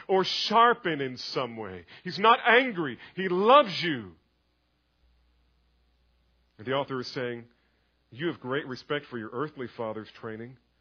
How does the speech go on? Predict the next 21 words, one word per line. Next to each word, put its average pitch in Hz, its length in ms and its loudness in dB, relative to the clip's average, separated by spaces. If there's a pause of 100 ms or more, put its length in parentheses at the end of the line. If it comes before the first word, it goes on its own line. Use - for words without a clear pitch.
(800)
even 127 260 -8
though 127 200 -4
you 117 180 -10
didn't 110 260 -14
care 151 260 -8
for 113 240 -10
it 107 60 -10
at 110 140 -14
the - 80 -20
time." 147 540 -8 (2000)
Their 131 220 -2
discipline 147 480 -6
was 127 120 -10
imperfect, 147 680 -4 (220)
to - 80 -20
say 123 160 -8
the 117 80 -10
very 113 240 -6
least, 135 460 -10 (840)
but 120 120 -18
God's 127 520 -10